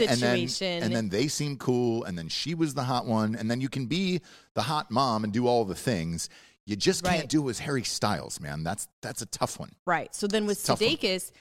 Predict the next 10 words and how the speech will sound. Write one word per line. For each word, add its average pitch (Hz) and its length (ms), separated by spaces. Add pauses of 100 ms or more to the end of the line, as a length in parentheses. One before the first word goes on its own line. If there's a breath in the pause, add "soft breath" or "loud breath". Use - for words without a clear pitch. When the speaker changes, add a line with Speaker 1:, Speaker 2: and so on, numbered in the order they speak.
(120 soft breath)
Speaker 2:
she 226 240
was 208 140
the 160 120
younger 165 440
girl. 135 380 (180)
So - 100
then 214 160
you 202 80
go, 190 160
yeah, 208 380